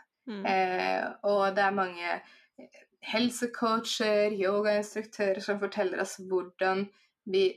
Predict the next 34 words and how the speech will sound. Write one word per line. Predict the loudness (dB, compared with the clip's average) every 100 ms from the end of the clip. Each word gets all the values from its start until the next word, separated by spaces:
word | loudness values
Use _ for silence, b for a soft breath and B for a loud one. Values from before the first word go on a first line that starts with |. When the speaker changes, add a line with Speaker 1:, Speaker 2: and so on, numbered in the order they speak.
| -6
Speaker 2:
skal | -14 -4 -2 -4 -8
puste. | -14 -14 -6 -6 -6 _ _ _ _
Så | -6 0
de | 2
jobber | 2 0 -6
med | -4
det | -2 -4 -6
biomekaniske. | -6 -2 -2 -2 -4 -4 -4 -6 -10 -8 -10 -12 _ _
Speaker 1:
Mm. | -12 -8 0
Speaker 2:
Men | 2 2 2
de | 0
har | 0 -2 -2
ikke | -6 -4 -2
noe | -2
fokus | -2 -2 -2 -2 -4
på | -4
det | -2 0
biokjemiske. | 2 0 0 -2 -2 -2 -6 -6 _ _
Speaker 1:
Mm. | -10 -8 -8
Speaker 2:
Så | -4 2 2 0 -6 -16 -18 -18 -8
for | -4 -2
at | -4
vi | -6
skal | -4 0
kunne | -2 0
endre | 2 2 2 -2 0 0 0 -2 -6
et | -2
godt | -4 -2
pustemønster, | -4 -6 -2 0 0 -2
så | -4 -2
må | 0
vi | 2
jo | 0 0
faktisk | -4 -4 -18 -20